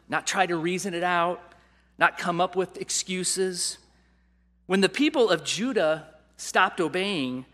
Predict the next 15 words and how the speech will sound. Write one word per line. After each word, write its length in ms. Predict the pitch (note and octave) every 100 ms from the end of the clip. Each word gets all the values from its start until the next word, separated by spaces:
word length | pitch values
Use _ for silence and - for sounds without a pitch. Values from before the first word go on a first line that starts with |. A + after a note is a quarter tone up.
| _
they 140 | F3 A#3+
were 120 | G#3+
spiritually 580 | - - G#3+ A3 - E3
dead 260 | E3 F3
for 140 | E3+ D#3+
sixteen 540 | - F3 - F3+ E3
years. 500 | E3 D#3+ B2 A#2+ - _ _ _ _ _ _
There 180 | - G3
were 260 | F3+ G#3+
no 180 | G3+ E3
blessings. 760 | D3 E3 F3 - C3 A#2+ - - _ _ -
Their 200 | E3 E3
lives 760 | E3 E3+ G#3 F3+ D3 C#3 - - _ -
were 140 | D#3+
unfulfilled. 840 | D#3 E3 - D3 - D#3+ C3 A#2+ A#2